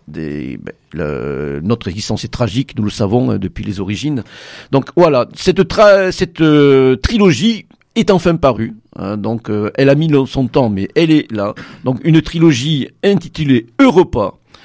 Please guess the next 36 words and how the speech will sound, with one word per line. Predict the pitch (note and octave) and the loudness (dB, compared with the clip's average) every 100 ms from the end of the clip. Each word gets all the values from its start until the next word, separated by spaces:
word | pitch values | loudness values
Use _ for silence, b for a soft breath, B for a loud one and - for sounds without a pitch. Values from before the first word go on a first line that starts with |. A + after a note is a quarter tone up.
| b b b b | b b b b
magnifiquement | D#3 A#3 B3 - A3+ G3+ | 4 4 2 0 2 2
illustrée | F#3 - F#3+ | 2 0 2
d'ailleurs, | D#3+ C3 C#3+ D3 | 2 4 2 2
euh, | A2+ G#2+ G2 | 0 -4 -2
magnifique | C#3+ F3 - | -2 -2 -4
travail | - D3 D3 | 0 2 2
de, | B2 A#2 A#2 | 0 0 0
de | A2+ | -2
graphisme, | - B2 D3+ B2 | -2 -2 -4 -4
de | |
couverture | C#3 B2+ A#2 C#3 A#2 | 0 -2 0 -4 -2
fait | C3 | -4
par | B2 A2+ G2 | -2 -2 -2
le, | G#2 | -4
le | G#2 | -6
camarade | A2 G#2+ A2 G#2 | -4 -2 -2 -2
Eric | G#2+ - | -6 -4
Heidenkopf, | A#2 G#2 G#2 G2 C3+ - - - | -4 0 -2 0 -2 -2 -12 -12
hein, | F#2+ A2 A2 | -8 -6 -6
avec, | F#2+ G2 F#2+ | -6 -10 -10
euh, | F#2 G2 G2 - b b | -8 -6 -8 -12 b b
des | |
super | A2 A#2+ C3+ | -10 -4 -2
bractéates, | A2+ C3 - G#2+ | 0 -4 -6 -8
je | - | -8
crois | - | -8
que | |
c'est | A#2 | -8
des | G#2 | -6
bractéates, | A2 - G2+ A2+ | -6 -8 -8 -6
ou | A2 | -6
en | |
tout | G#2+ | -8
cas | A2 | -8
des | G2 | -6
motifs, | A2 B2 - C3 | -4 -6 -8 -12